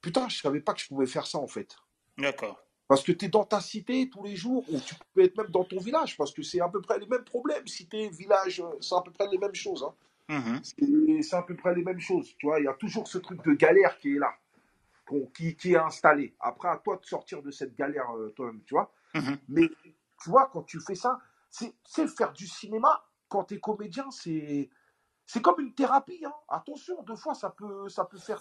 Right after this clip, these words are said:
Speaker 1: très, très mal parce que tu découvres des choses que tu savais même pas. Donc, à certaines personnes du groupe, ça leur a, ça leur a fait quelque chose, quoi, parce qu'ils étaient, ils savaient pas qu'ils pouvaient faire ça.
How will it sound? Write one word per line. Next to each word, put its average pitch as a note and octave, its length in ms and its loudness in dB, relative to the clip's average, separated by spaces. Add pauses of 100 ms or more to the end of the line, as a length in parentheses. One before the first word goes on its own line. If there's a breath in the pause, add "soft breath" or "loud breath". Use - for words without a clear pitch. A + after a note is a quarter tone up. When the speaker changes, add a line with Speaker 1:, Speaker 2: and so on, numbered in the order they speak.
(140)
Speaker 1:
très, C#4+ 180 -8
très B3 160 0
mal C#4 220 2
parce E3 160 -6
que - 80 -16
tu - 180 -20
découvres F#3+ 360 -16 (540)
des G3 60 -16
choses C#4 280 -4
que D#3+ 100 -10
tu D#3+ 200 -14
savais E3 260 -2
même A3 200 -2
pas. - 240 4 (720)
Donc, A#3 440 -6 (160)
à G#3 220 4
certaines G3+ 440 -6
personnes G3 400 -4
du E3 140 -18
groupe, - 280 -2
ça C3 180 -2
leur A#2+ 180 -4
a, G#2 280 -4 (280)
ça - 160 -10
leur C3+ 140 -2
a D3+ 100 4
fait B3+ 180 -14
quelque A#3 200 -10
chose, - 280 -10
quoi, B2+ 180 -8
parce B2+ 160 -12
qu'ils D#3 260 -14
étaient, - 220 -16
ils E3+ 80 -12
savaient D#3 280 -2
pas D#4+ 160 4
qu'ils G#3+ 180 -14
pouvaient E3 260 -4
faire F3+ 200 -6
ça. - 300 -2